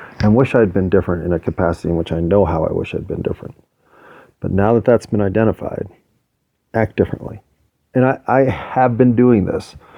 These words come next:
but I have been doing this in ways that I think I have always been there for me. Like, you know those si-, situations when you walk away and something happens and you have a conversational response that's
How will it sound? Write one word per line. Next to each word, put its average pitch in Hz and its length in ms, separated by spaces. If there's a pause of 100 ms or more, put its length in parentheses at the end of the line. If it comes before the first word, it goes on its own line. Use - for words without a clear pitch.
(520)
but 110 220 (760)
I 110 60
have 107 160
been 110 120
doing 147 280
this 123 160
in 110 100
ways 104 240
that 95 80
I 95 100
think 92 360 (120)
I 104 60
have 92 220
always 92 360
been 95 220
there 92 160
for 76 280
me. - 260 (680)
Like, 98 260 (540)
you 113 80
know 127 100
those 127 160
si-, - 160 (120)
situations 95 580
when 92 100
you 90 80
walk 90 240
away 92 360
and 90 420 (1300)
something 110 360
happens 87 520
and 95 80
you 92 80
have 110 160
a 104 80
conversational 104 680
response 90 600
that's - 580